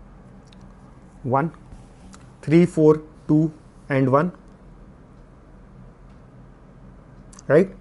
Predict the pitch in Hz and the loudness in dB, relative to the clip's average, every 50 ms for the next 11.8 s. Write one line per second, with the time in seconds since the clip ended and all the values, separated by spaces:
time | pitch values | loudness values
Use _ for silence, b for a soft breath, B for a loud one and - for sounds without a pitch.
0 | - - 139 135 143 143 147 143 127 170 180 180 190 208 208 - - - - - | -14 -6 -2 0 0 2 2 2 2 0 0 0 -2 -2 -4 -8 -16 -20 -20 -20
1 | - - - - b b b b b b 254 247 - 226 156 - - - - - | -20 -20 -20 -20 b b b b b b 2 4 4 4 2 0 -4 -10 -20 -20
2 | - - - - - - - - - - - - 160 165 170 180 180 220 214 214 | -20 -20 -20 -20 -20 -20 -20 -20 -20 -20 -6 0 4 6 6 8 8 6 6 6
3 | 220 233 233 233 - 226 220 220 214 - - - - - 190 180 196 202 196 - | 6 4 4 4 4 6 6 6 6 2 -2 -6 0 2 2 4 2 2 0 0
4 | 180 170 165 156 139 131 120 120 120 - - 180 180 190 190 - 165 180 175 - | 2 4 4 4 4 2 0 -2 -2 0 2 2 2 2 2 2 0 0 0 2
5 | - 160 170 180 180 - 147 131 127 117 104 - B B B B B B B - | 2 2 2 2 0 -4 -2 0 0 0 -2 -4 B B B B B B B 2
6 | 170 170 165 - - - - - - - - - - - - - - - - - | 2 2 2 0 -6 -20 -20 -20 -20 -20 -20 -20 -20 -20 -20 -20 -20 -20 -20 -20
7 | - - - - 196 190 196 208 220 214 214 - 214 196 180 180 202 208 196 190 | -20 -8 0 4 6 6 8 8 6 4 4 4 4 4 6 6 4 4 4 2
8 | 190 180 170 180 185 185 - - 160 139 135 135 135 135 127 - - 160 160 160 | 0 0 2 2 0 0 -2 0 0 2 2 2 2 2 0 0 0 2 4 6
9 | 170 175 175 175 - 170 147 135 - 165 160 165 - 147 139 131 139 - - - | 6 4 4 2 0 0 0 2 2 2 0 2 2 2 2 2 0 -2 -6 -8
10 | - 135 131 127 131 127 123 127 131 131 151 151 143 135 147 139 160 160 151 131 | -6 -6 -4 -2 -2 0 0 2 0 2 2 2 2 2 2 2 2 2 4 2
11 | 131 127 123 147 147 143 143 147 135 156 151 147 147 151 165 160 | 0 0 0 0 -2 -2 -2 -2 0 2 2 2 2 0 -2 -2